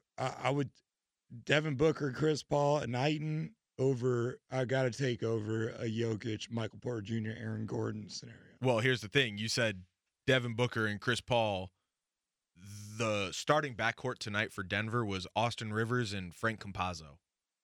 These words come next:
Speaker 1: Which it's been. I mean,
Speaker 2: Exactly.
Speaker 1: that's,
Speaker 2: No,
Speaker 1: that's
Speaker 2: that's been
Speaker 1: been,
Speaker 2: their
Speaker 1: yeah,
Speaker 2: starting lineup,
Speaker 1: yeah.
Speaker 2: but you're pitting that
Speaker 1: Nah,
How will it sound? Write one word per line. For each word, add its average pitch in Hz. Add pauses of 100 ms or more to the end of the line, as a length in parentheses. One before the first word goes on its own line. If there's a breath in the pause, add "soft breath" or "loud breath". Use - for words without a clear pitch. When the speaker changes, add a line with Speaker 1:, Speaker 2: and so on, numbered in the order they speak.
(320)
Speaker 1:
Which 147
it's 113
been. 147 (220)
I 135
mean, 135
Speaker 2:
Exactly. 151
Speaker 1:
that's, 131
Speaker 2:
No, -
Speaker 1:
that's 156
Speaker 2:
that's 180
been 160
Speaker 1:
been, 208
Speaker 2:
their 180
Speaker 1:
yeah, 143
Speaker 2:
starting 165
lineup, 170
Speaker 1:
yeah. 147
Speaker 2:
but 180 (460)
you're 151
pitting 160
that 135 (360)
Speaker 1:
Nah, 147